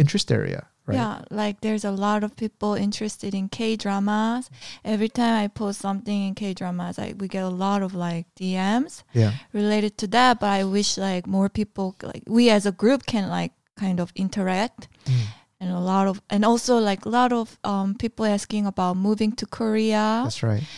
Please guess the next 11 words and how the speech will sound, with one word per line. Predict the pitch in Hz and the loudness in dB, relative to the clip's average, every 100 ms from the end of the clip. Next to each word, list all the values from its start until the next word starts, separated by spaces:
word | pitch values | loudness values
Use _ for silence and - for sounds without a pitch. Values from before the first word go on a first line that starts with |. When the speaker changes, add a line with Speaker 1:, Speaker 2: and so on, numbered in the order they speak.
| - - | -6 2
Speaker 1:
That's | 120 202 | 2 4
another | 196 196 196 | 2 2 2
Speaker 2:
And | 196 196 | 2 0
Speaker 1:
one. | 220 - | -2 -6
Speaker 2:
that's | 196 196 208 | -6 -6 -2
another | 214 190 190 196 | -2 -2 -2 0
one. | 214 214 220 - | 2 4 2 0
And | 196 - | -2 0
also, | 196 196 214 202 202 202 - | -2 -2 0 2 2 0 -2
um, | 180 180 175 175 196 - _ _ _ | -2 0 -2 -4 -6 -10 _ _ _
Speaker 1:
We, | 139 | 8